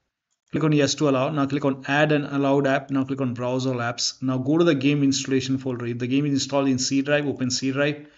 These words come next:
program files x eighty-six, open the Steam folder. Now open the Steam apps folder.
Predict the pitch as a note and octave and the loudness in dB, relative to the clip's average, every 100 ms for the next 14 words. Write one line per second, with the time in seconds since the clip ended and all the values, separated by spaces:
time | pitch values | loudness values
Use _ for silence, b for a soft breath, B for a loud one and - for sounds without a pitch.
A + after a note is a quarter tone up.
0 | b b b b _ D3+ C3+ C#3 C3 C3+ | b b b b _ 0 4 4 2 -2
1 | B2 C3+ C3+ D3+ C#3+ D3 D#3+ D3+ - - | -4 -4 -2 -2 -2 -2 -4 -4 -6 -8
2 | _ _ _ _ C#3 D3+ C#3+ C3 - C#3+ | _ _ _ _ -6 -2 -2 -2 0 0
3 | C#3+ C#3 C#3 C3+ D#3 F3 _ _ - B2 | 0 0 0 0 -4 -8 _ _ -12 -6
4 | C3+ D3 C#3+ C3+ - C#3 C3+ C3+ C3 C3 | -4 -2 0 0 0 2 0 0 -6 -6
5 | - - C#3 C3+ | -8 -2 -2 -2